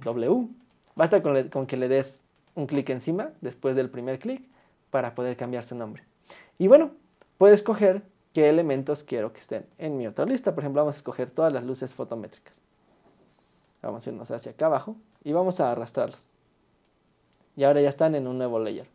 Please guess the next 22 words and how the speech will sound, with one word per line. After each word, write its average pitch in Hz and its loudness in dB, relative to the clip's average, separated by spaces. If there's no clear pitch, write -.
Puedo 139 -2
encender 135 -2
y 165 2
apagar 135 0
el 127 -4
layer 196 0
sin 123 -10
ningún 127 -6
problema 151 -2
rápidamente, 127 -4
lo 147 -2
cual 165 8
<laughs> - -12
fue 185 -2
mucho 160 -4
más 156 -2
rápido 139 -2
que 123 -12
en 120 -8
el 117 -8
Scene 120 -14
Explorer. 117 -14